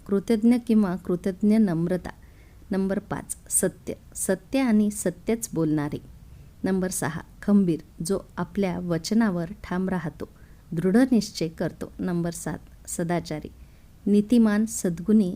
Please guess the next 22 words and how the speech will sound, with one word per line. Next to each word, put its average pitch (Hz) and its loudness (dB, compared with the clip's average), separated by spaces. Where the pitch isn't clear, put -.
आणि 190 -2
चांगले 180 -2
आचरण, 160 -4
आदर्श 175 -2
चारित्र्य. - -4
नंबर 196 0
आठ, 170 -6
सर्व 208 0
प्राण्यांचा 190 -4
रक्षक, 180 -8
सहयोगी. 185 0
नंबर 196 2
नऊ, 185 -4
विद्वान, 175 0
बुद्धिमान 196 0
आणि 190 -2
ज्ञानी. 170 -2
नंबर 185 0
दहा, 165 -6
सामर्थ्यवान, 190 -2
प्रत्येकाचा 202 0
विश्वास 185 -2